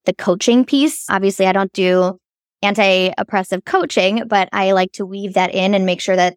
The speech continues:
they know that this is something that should be a part of their own when they're doing any visionary work.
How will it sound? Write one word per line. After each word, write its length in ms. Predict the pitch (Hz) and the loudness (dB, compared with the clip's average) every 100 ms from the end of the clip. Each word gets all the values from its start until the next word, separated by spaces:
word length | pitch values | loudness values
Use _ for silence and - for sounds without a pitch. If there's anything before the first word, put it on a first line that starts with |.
| _ | _
they 160 | 202 185 | -2 0
know 160 | 185 | 2
that 140 | 185 175 | 0 -2
this 180 | 190 202 | -6 -6
is 100 | 185 | -6
something 240 | 185 190 | -2 0
that 140 | 185 | 0
should 120 | - 185 | -4 -2
be 300 | 180 180 - | 0 0 -2
a 80 | - | -4
part 280 | - 190 185 | -4 0 2
of 160 | 190 185 | 2 2
their 480 | 180 175 175 185 - _ _ _ 202 | 2 4 4 2 -4 _ _ _ 0
own 400 | 196 196 196 - - | 2 4 2 0 -4
when 160 | 202 | 0
they're 140 | 190 185 | 2 2
doing 280 | 185 185 - | 2 2 0
any 160 | 196 | 0
visionary 460 | 180 180 190 180 180 | 2 0 0 0 0
work. 400 | 190 - 269 - | -2 -2 -2 -4